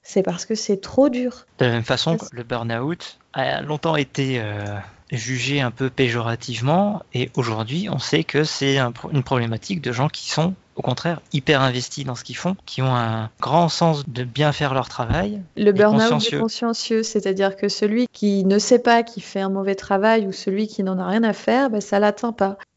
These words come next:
Speaker 1: Et puis quand tu sais que, bah, tu pourrais faire mieux et que t'es empêché, que ce soit par des contingences personnelles, genre de la confiance en soi, ou des contingences extérieures, genre des collègues qui sapent ton travail en trois mots <laughs> en disant que,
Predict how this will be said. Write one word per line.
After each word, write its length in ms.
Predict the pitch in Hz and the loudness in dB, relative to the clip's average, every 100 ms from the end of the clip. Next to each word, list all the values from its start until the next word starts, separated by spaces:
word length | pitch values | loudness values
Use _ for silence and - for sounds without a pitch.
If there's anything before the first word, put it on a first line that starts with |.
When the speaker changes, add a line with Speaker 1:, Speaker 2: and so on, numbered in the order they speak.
| _ | _
Speaker 1:
Et 60 | 190 | 0
puis 220 | 190 196 | 0 -4
quand 360 | 190 190 196 190 | -2 -2 0 0
tu 160 | 190 | 0
sais 260 | 190 226 233 | 2 4 4
que, 120 | 233 | 2
bah, 420 | 196 190 180 180 | 0 2 4 2
tu 160 | 180 202 | 0 -6
pourrais 280 | - 190 190 | 0 4 4
faire 260 | 190 196 | 4 4
mieux 400 | 214 220 233 233 | 6 6 6 6
et 140 | 214 190 | 4 2
que 100 | 202 | -6
t'es 240 | - 202 | 0 2
empêché, 640 | 196 196 214 208 - 233 | 2 2 0 0 2 2
que 120 | 233 208 | 2 -2
ce 140 | 202 | -4
soit 220 | 190 214 | 0 0
par 180 | 202 208 | 2 2
des 120 | 202 | 2
contingences 760 | 196 208 - 202 196 214 214 - | 0 -6 0 0 2 2 0 -2
personnelles, 760 | - 202 - 220 208 220 220 | 0 0 2 2 4 4 4
genre 200 | 190 175 | 0 -4
de 80 | 180 | -2
la 80 | 180 | -4
confiance 500 | 190 190 208 202 208 | -4 -4 -6 -4 -6
en 80 | |
soi, 380 | 202 - 220 220 220 | -6 0 2 2 0
ou 220 | 240 254 | 0 0
des 320 | 185 185 208 | -2 0 0
contingences 600 | 214 214 214 208 226 226 | 2 0 2 2 2 2
extérieures, 680 | 220 - 220 220 240 240 220 | 0 2 2 6 6 6 4
genre 220 | 196 196 | 0 0
des 120 | 196 | -2
collègues 440 | 202 - 214 226 220 | 0 2 4 4 0
qui 180 | - | -6
sapent 300 | 190 - 226 | -12 -4 -4
ton 140 | - 214 | -2 -4
travail 440 | - 214 214 233 | 0 2 4 4
en 100 | 202 | 0
trois 300 | 190 - 226 | -4 0 4
mots 240 | 226 240 247 - | 6 4 2 0
<laughs> 60 | |
en 220 | - 233 | 4 6
disant 420 | 247 208 214 254 254 | 6 4 6 6 6
que, 460 | 254 214 202 202 | 4 4 4 2